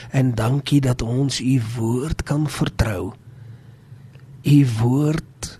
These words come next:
is 'n lig vir my pad en 'n lamp vir my voet. En Here, van u woord af wil ons nie verdwaal nie. Help ons om daarby te bly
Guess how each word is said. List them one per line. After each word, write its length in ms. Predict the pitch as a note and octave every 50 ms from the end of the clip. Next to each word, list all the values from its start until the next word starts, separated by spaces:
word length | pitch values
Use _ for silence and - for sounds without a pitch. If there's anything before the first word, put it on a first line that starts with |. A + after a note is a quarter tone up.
| - -
is 200 | - - - -
'n 180 | C#3+ C3 B2
lig 260 | C3 D3+ - - - -
vir 180 | - - D#3
my 200 | D3 D3 D3+ D3 - - -
pad 180 | - D3 D3 D3+ - -
en 200 | E3+ D3 D3 D3
'n 300 | C#3+ C3+ B2+ A#2 A2+ A2+
lamp 300 | A#2 B2+ D#3 D#3+ D#3 -
vir 200 | - - E3 D3+
my 160 | D3+ D3+ C#3+
voet. 500 | - - - - - - - - - - - - - - - - - - - - - - - - - - - - - - - -
En 180 | - C#3+ B2+ A2+
Here, 680 | G#2+ A2 A2 G#2+ A#2+ C#3+ D#3 D3+ D3 C3 G#2+ - - - - - - - - - -
van 320 | - - - C#3 B2+ A2+
u 260 | F2+ A2+ D3 F3+ F#3 D#3
woord 420 | B2 A#2+ B2+ C#3 D3 C#3+ - -
af 340 | B2+ A2+ A2 - - - - - - - - - - - - -
wil 260 | A#2 A#2 B2+ B2 G#2+ D2+ D#2+
ons 580 | A2 C#3 D3 D#3 D#3 D#3+ D#3+ D#3+ D3 - - -
nie 160 | D3 D3 C#3+
verdwaal 640 | - - - C#3+ C#3 C3 B2 A2+ A2+ A2+ A2+ A2+
nie. 280 | A2+ G#2+ G#2 G#2 A2+ - - - - - - - - - - - -
Help 400 | - - - A2+ C#3 D3+ D3+ - F3+
ons 360 | E3+ E3+ E3 D#3+ - - -
om 180 | D#3 C3 A#2
daarby 600 | G#2+ G#2+ A2 A2+ A2+ A#2+ G#2+ A2 A#2 A#2+ C3 D#3 D#3
te 120 | - F3 D#3
bly 420 | A#2+ A#2 A#2 G#2+ G2+ G#2+ - -